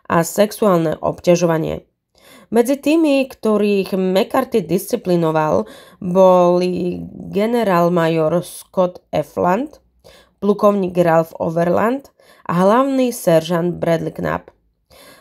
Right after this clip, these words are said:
Armáda suspendovala generálmajora Jeffreyho Bradwortha a veliteľa seržanta Thomasa Kennyho. Disciplinárne opatrenia boli prijaté aj proti vojakom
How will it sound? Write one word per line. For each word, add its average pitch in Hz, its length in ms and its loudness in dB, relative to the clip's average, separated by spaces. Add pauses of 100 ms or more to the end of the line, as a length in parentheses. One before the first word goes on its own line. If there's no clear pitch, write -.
(140)
Armáda 294 560 4
suspendovala 214 960 0
generálmajora 180 1200 2
Jeffreyho 165 720 -2
Bradwortha 165 880 0 (500)
a 180 140 4
veliteľa 196 720 2
seržanta 180 640 -2
Thomasa 165 540 -2
Kennyho. 165 580 -2 (720)
Disciplinárne 349 1040 2
opatrenia 226 720 2
boli 190 240 0
prijaté 185 580 2
aj 180 240 -2
proti 180 320 -4
vojakom 185 720 0